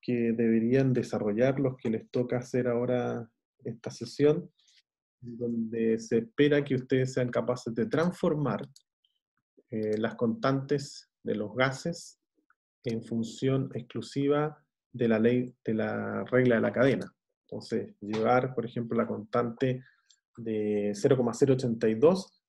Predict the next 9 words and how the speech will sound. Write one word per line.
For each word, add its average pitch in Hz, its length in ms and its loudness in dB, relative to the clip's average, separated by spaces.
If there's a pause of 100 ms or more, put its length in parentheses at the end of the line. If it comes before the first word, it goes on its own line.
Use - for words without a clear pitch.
transformarla 127 1080 2
a 113 560 -4
P 127 120 8
S 123 260 2
I, 139 640 0
pie 123 180 0
cúbico, 135 600 2
libra 120 340 0
mol, 131 520 0